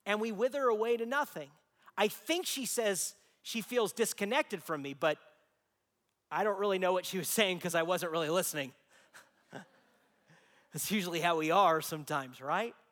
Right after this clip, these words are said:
Where we fail to communicate, we become disconnected. And here's what I love about God.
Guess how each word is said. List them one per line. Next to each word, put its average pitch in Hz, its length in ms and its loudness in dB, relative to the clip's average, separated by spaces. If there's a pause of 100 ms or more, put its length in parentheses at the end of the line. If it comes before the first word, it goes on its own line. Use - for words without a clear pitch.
(600)
Where 180 120 -4
we 196 120 -4
fail 247 300 0
to 233 100 -14
communicate, 247 600 -10
we 180 100 -12
become 208 360 -12
disconnected. 214 720 -10 (960)
And 202 120 -6
here's 226 240 -6
what 262 120 -6
I 247 60 0
love 208 200 -2
about 185 300 -8
God. 151 260 -8